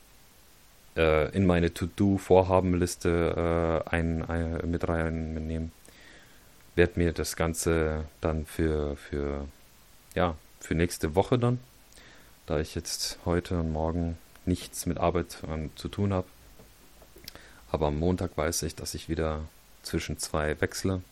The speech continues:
oder spätestens Dienstag wahrscheinlich. Ja, und da werde ich dann auf jeden Fall mal gleich ausnutzen.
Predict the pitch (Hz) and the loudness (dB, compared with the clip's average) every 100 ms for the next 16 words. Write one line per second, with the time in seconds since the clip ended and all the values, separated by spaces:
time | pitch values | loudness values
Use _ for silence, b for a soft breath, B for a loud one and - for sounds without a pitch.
0 | - - - - - 85 - - - 85 | -20 -20 -14 -12 -2 -2 -2 -6 -4 -2
1 | - 82 78 - 85 85 - B B B | -2 -2 -4 -4 -4 -4 -10 B B B
2 | B B B B - 170 101 87 101 120 | B B B B 12 12 12 8 8 10
3 | 127 123 123 123 98 101 - 151 143 165 | 8 6 2 0 0 -2 -2 -2 -2 -4
4 | - 247 - - - - | -2 -2 -2 -8 -8 -10